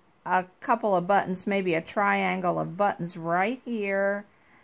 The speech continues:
I'm not sure. I just may go a straight line across. I don't know.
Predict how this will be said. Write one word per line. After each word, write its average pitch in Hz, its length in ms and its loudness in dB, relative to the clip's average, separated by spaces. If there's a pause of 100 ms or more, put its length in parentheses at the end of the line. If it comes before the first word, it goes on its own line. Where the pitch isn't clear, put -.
(240)
I'm 320 400 0
not 302 220 -2
sure. 302 240 0
I 196 100 2
just 202 220 -6
may 196 220 0
go 190 200 2
a 180 60 2
straight 196 320 0
line 202 220 0
across. 220 640 0 (480)
I 170 240 4
don't 160 260 4
know. - 320 -4